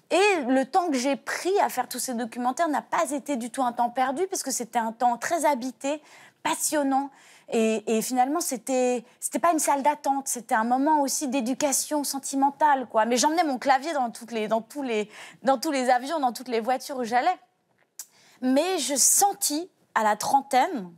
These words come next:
voilà, comme quoi il y a pas de, il est jamais trop tard pour quoi que ce soit, j'ai senti que J'étais prête et j-, j'ai pris le temps de,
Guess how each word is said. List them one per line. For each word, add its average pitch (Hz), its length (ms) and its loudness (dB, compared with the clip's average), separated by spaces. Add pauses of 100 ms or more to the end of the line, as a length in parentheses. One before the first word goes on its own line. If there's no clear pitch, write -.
(280)
voilà, 196 420 0
comme 196 140 -12
quoi 220 140 -8
il 208 60 -4
y - 20 0
a 180 80 -2
pas 226 180 0
de, 202 140 -6
il 196 240 -6
est 202 60 -4
jamais 262 280 -2
trop 254 180 -12
tard 247 260 -8
pour - 120 -20
quoi 240 160 -8
que - 60 -16
ce 208 100 -14
soit, 302 300 -2 (340)
j'ai 247 160 -4
senti 277 540 -6 (100)
que 214 720 -2 (680)
J'étais 226 260 -6
prête - 560 -2
et 220 300 -2
j-, 190 440 -10
j'ai 196 120 -8
pris - 160 -10
le 226 80 -4
temps 311 280 0
de, 226 280 0